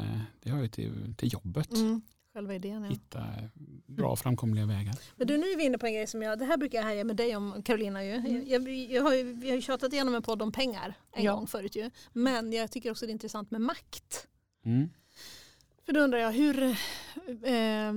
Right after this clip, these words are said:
Speaker 2: du har ju makt per definition på en sån plats som du har.
Speaker 1: Mm.
Speaker 2: Men uppfattar du det så? Känns det som att du har makt?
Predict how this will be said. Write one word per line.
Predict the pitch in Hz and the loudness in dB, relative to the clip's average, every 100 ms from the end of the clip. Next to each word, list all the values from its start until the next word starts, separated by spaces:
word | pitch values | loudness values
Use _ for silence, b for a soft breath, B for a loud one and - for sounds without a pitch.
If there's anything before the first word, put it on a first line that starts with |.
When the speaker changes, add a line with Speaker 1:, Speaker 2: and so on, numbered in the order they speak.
| 214 | 0
Speaker 2:
du | 285 | 2
har | 208 370 | 2 0
ju | |
makt | 208 - - - - - - | -2 -8 -12 -14 -16 -14 -4
per | 220 | -2
definition | 214 208 214 214 262 208 202 | -2 -4 -6 -4 -4 -4 -6
på | - 208 | -6 -6
en | 185 | -6
sån | 180 190 | -8 -10
plats | - 185 - | -10 -10 -10
som | 208 | -8
du | 202 | -6
har. | 240 147 220 277 _ _ | -6 -6 -8 -10 _ _
Speaker 1:
Mm. | 113 120 262 | -2 2 4
Speaker 2:
Men | - | 4
uppfattar | 302 - - 320 - 349 | 2 0 -4 -6 -4 -4
du | 330 | -4
det | |
så? | - 196 - 214 - | -4 -6 -8 -12 -8
Känns | - 294 | -4 -4
det | 294 | -2
som | 277 220 | -4 -4
att | 202 | -4
du | 185 | -6
har | 202 | -4
makt? | 208 262 - _ - - - - | -2 -4 -4 _ -20 -18 -16 -16